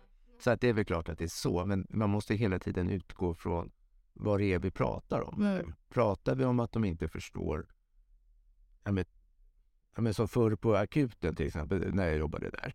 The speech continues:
Speaker 1: <laughs> Det är ju många, många år sedan, men ändå. Då kunde föräldrar säga till sina barn så här, som var kanske fem, och de hade en sårskada i pannan som skulle sys.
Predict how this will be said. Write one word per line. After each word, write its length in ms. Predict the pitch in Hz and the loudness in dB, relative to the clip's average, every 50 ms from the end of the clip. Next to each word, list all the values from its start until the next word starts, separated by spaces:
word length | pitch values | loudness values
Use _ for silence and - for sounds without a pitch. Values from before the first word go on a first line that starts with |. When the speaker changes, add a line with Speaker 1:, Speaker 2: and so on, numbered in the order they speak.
| _ | _
Speaker 1:
<laughs> 320 | - 190 139 - - - 139 | -10 -12 -12 -10 -6 -4 0
Det 80 | 139 | 2
är 40 | 120 | 2
ju 80 | 117 113 | 2 2
många, 300 | 110 113 110 107 104 104 | 2 2 2 2 2 0
många 220 | 110 104 101 101 | 0 0 0 0
år 180 | 95 95 92 92 | 0 0 -2 -2
sedan, 180 | - - 104 | -4 -4 -2
men 140 | 101 101 101 | 0 0 0
ändå. 200 | 101 92 92 92 - - - - - | 0 0 -2 -4 -4 -8 -14 -8 -4
Då 120 | 135 135 | -4 -2
kunde 300 | - 151 143 139 135 127 | 0 0 2 2 0 0
föräldrar 520 | - - 131 113 98 95 95 95 95 92 | 0 0 0 2 2 2 2 0 -2 -4
säga 360 | - - - 127 113 95 92 95 | -6 -4 0 2 2 2 2 0
till 140 | - 107 | -2 -4
sina 200 | - - 107 98 | -4 -2 0 0
barn 200 | 92 90 95 87 85 | 0 -2 -4 -6 -6
så 80 | - | -6
här, 140 | 92 - - - - - - - - - | -6 -6 -8 -12 -16 -20 -20 -20 -20 -12
som 200 | - - 113 95 | -6 -4 -2 0
var 100 | 87 85 | -2 -2
kanske 280 | - 82 73 - - - | -2 -4 -6 -6 -6 -8
fem, 540 | - - - 71 62 - - 98 - 64 - _ _ - - - - - | -8 -10 -8 -6 -6 -4 -4 -4 -4 -6 -8 _ _ -20 -20 -20 -20 -8
och 120 | - - 101 | -2 0 2
de 120 | 104 95 | 2 2
hade 200 | 90 90 85 92 | 2 2 2 0
en 60 | 85 | 0
sårskada 560 | 90 - 110 92 80 78 - - - - - 80 | 0 2 2 2 2 0 -2 -4 -4 -2 -2 -2
i 40 | |
pannan 320 | - - 92 90 87 85 - | -2 -2 -4 -4 -4 -6 -8
som 160 | - - - | -12 -14 -14
skulle 260 | - - - - 80 | -10 -8 -6 -4 -4
sys. 560 | - - - - - - 139 120 - - - | -6 -6 -6 -6 -4 -4 -6 -6 -8 -12 -16